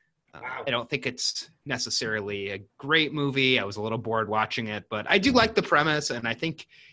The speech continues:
Speaker 1: in the right hands, it could be remade into something a little bit better. You know, it's not really gonna move the needle on our final score, I don't think, but I'll do the three point five. So, uh, yeah, and, um, so we did get some, some listener feedback, and
Speaker 2: Okay.
Speaker 1: Jeff and Gene watched it,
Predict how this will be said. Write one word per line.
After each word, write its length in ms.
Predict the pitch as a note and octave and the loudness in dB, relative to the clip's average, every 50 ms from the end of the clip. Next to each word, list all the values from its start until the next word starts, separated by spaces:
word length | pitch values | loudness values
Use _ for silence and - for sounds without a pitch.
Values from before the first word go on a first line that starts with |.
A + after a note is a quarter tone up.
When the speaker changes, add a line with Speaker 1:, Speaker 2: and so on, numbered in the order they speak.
| _ - | _ 2
Speaker 1:
in 120 | E3+ F3+ F#3 | 4 6 8
the 80 | F3+ D#3 | 8 8
right 200 | D3 C#3+ C#3 C3 | 6 6 4 4
hands, 300 | C#3 C3+ C3 C3 B2 A#2+ | 2 0 0 0 -2 -6
it 80 | - | -6
could 160 | - C3+ A2+ | -6 -6 -6
be 140 | G#2+ A2+ G#2+ | -4 -6 -6
remade 400 | G#2 G#2+ G#2+ G2 G2 G2+ G2+ F#2+ | -4 -6 -6 -6 -6 -6 -6 -6
into 180 | G2+ F2+ - G2 | -8 -10 -12 -12
something 300 | - - F2+ - F#2 F2+ | -12 -12 -14 -16 -16 -14
a 40 | F2+ | -12
little 140 | F2 F2 | -12 -12
bit 100 | F2+ E2+ | -12 -14
better. 300 | - F2 F2 F2 F2+ G2 _ _ _ _ _ _ _ _ _ _ _ _ _ - | -14 -12 -12 -12 -12 -14 _ _ _ _ _ _ _ _ _ _ _ _ _ -14
You 100 | F#2+ D#2+ | -14 -14
know, 60 | F2+ F#2+ _ | -14 -12 _
it's 260 | - C#3+ - - - | -8 -8 -8 -2 2
not 220 | G3 F#3 F3+ F3+ - | 4 4 4 6 8
really 180 | F3+ F#3 F#3+ | 8 8 8
gonna 140 | F3+ G3 F#3 | 8 8 8
move 160 | F3+ F3+ E3+ | 8 8 8
the 80 | E3+ F3+ | 8 8
needle 260 | F3 F3 F3 E3 E3 | 8 8 8 8 8
on 140 | D#3 D3+ D3 | 6 6 6
our 100 | C#3+ C#3+ | 6 4
final 240 | C#3+ D3+ C#3+ C#3 C3+ | 4 4 2 2 2
score, 220 | C3 - C3+ C3 B2 | -2 -2 0 2 4
I 80 | B2 | 4
don't 200 | A#2+ A#2+ A#2 - - | 4 2 0 -2 -2
think, 220 | A#2+ A#2+ A2 - | -4 -4 -4 -4
but 140 | - G2+ - - | -6 -6 -4 -2
I'll 140 | G#2 G#2 G2 | -4 -4 -4
do 120 | G#2 G2 | -6 -8
the 100 | F2 F2+ | -12 -12
three 180 | - - E2+ E2+ | -12 -12 -12 -12
point 220 | - F#2 F2 - - | -12 -14 -16 -14 -14
five. 180 | B1+ B1 C2+ - - _ _ _ _ _ _ _ _ _ | -14 -16 -16 -18 -20 _ _ _ _ _ _ _ _ _
So, 260 | - - F2+ F2 F2+ - - - - - - | -14 -12 -10 -10 -10 -12 -16 -20 -16 -6 -2
uh, 280 | B2+ A#2 G#2+ G2+ F#2+ - - _ _ | 0 0 0 -2 -4 -10 -16 _ _
yeah, 200 | - F#3+ G3+ F#3 | 4 6 6 6
and, 260 | E3+ E3+ F3 E3+ E3+ E3 | 6 4 4 2 2 2
um, 460 | - E3+ D#3 D3 C3+ C3 C3+ C3 B2+ - | 4 4 4 6 4 2 0 -2 -4 -2
so 280 | - G3+ F#3+ E3+ D#3+ - E3 | 2 4 4 4 4 4 4
we 100 | E3+ F3+ | 4 6
did 120 | D#3+ G3 F#3 | 6 6 6
get 140 | G3 F#3+ | 6 4
some, 380 | - - F3 D#3+ D3 C#3 B2+ - | 4 2 2 2 0 -2 -4 -4
some 160 | - - D3+ C#3 | -2 0 0 2
listener 360 | D3 D3+ - - C#3+ C#3+ C3+ | 2 2 2 2 2 0 0
feedback, 720 | - - C3 B2 B2 A#2+ B2 A#2+ A#2 A2+ A#2 - - - _ _ - - _ _ _ - | 0 0 0 0 2 2 0 2 2 0 0 -2 -6 -16 _ _ -20 -20 _ _ _ -4
and 360 | C3 B2 A#2 A2+ G#2+ G#2 G2 | 0 0 2 0 0 -2 -4
Speaker 2:
Okay. 60 | - - C3+ | -6 -8 -6
Speaker 1:
Jeff 360 | A#2 - D#3 D#3 E3+ E3 D#3+ | -2 2 4 4 4 4 4
and 180 | D3 C3+ C3+ A2+ | 2 2 2 2
Gene 360 | A2 D3+ F3 F#3+ F#3 E3+ D3 | 2 4 4 4 4 2 2
watched 420 | A#2+ A2+ G#2+ G#2+ - - - - | 2 2 2 2 0 -4 -6 -4
it, 340 | G2+ G2 G2 F#2 - - - | -4 -4 -4 -6 -8 -10 -16